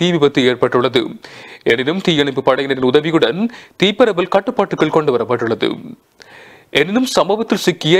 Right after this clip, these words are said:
இரண்டு குழந்தைகள் சம்பவ இடத்திலேயே உயிரிழந்ததுடன் காயமடைந்த நிலையில் மூன்று குழந்தைகள் மருத்துவமனையில் அனுமதிக்கப்பட்டுள்ளனர். இந்த நிலையில் மருத்துவமனையில் சிகிச்சை பெற்று வந்த மூன்று குழந்தைகள் சிகிச்சை பலனின்றி உயிரிழந்துள்ளதாக அந்த நாட்டு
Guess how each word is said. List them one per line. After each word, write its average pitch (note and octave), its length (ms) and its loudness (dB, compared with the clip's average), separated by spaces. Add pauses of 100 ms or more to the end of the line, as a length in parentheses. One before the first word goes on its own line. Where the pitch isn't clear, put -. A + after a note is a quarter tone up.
(140)
இரண்டு D3 280 0
குழந்தைகள் D#3 480 0
சம்பவ F3+ 280 0
இடத்திலேயே E3 440 2 (800)
உயிரிழந்ததுடன் D#3+ 680 2 (160)
காயமடைந்த D3+ 420 0
நிலையில் D#3 380 0
மூன்று D#3 200 2 (100)
குழந்தைகள் F3+ 500 0
மருத்துவமனையில் D3+ 640 2
அனுமதிக்கப்பட்டுள்ளனர். B2+ 1000 -2 (840)
இந்த D3+ 180 0
நிலையில் G#3+ 380 2
மருத்துவமனையில் G#3 500 0
சிகிச்சை D#3 240 0
பெற்று C#3 200 2 (100)
வந்த C3+ 260 0 (680)
மூன்று D3 200 2 (100)
குழந்தைகள் D3 460 0
சிகிச்சை D#3 260 0 (100)
பலனின்றி D3 420 0 (680)
உயிரிழந்துள்ளதாக F3 800 2
அந்த C#3 180 -2
நாட்டு F#3 280 0